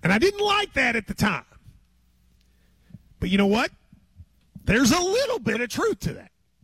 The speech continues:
There's a little bit of truth of when you get paid ten million dollars, that's the respect. You're the highest coach in the country. And with that check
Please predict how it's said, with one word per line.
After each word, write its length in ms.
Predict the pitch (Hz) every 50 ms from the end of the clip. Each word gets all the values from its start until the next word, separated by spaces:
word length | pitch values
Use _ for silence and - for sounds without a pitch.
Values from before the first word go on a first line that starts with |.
| - _ _ _ -
There's 180 | 196 196 170
a 40 | 254
little 280 | 254 269 320 415 453 392
bit 180 | - 285 262
of 60 | 247
truth 360 | 190 - - 339 427 415 - -
of 280 | 190 180 160 160 151
when 120 | 165 202 220
you 120 | 302 440
get 220 | 480 523 523 - -
paid 320 | - 370 440 415 359 -
ten 200 | - 311 427 381 339
million 320 | 320 311 277 254 214 196
dollars, 440 | 185 240 294 311 262 185 139 - - - - - _
that's 440 | 135 123 - 226 302 392 381 - -
the 120 | - 160
respect. 640 | 135 - - - - - 220 196 - - _ - - - _ _ _ _ _ _ _ _
You're 140 | - 226 233
the 80 | 233
highest 320 | 208 254 294 302 - - -
coach 240 | - 233 240 - -
in 60 | 160
the 80 | 151
country. 340 | - - 233 269 214 - - - _ _ _ _ _ _ _ _ _ _ _ _ _ _ _ _ _ _ _ _ _ _ _ _ _ _ _ - - - _ _ _
And 520 | - 208 202 202 196 196 190 190 190 185 - - - _ _ _ _ _ - - _ _ _ _ _ _ _ _ _ _ _ _ _ _ _ _ _ _ _ -
with 240 | 123 147 196 185 -
that 280 | - 214 220 247 269 -
check 580 | - - 233 220 185 185 214 - - - -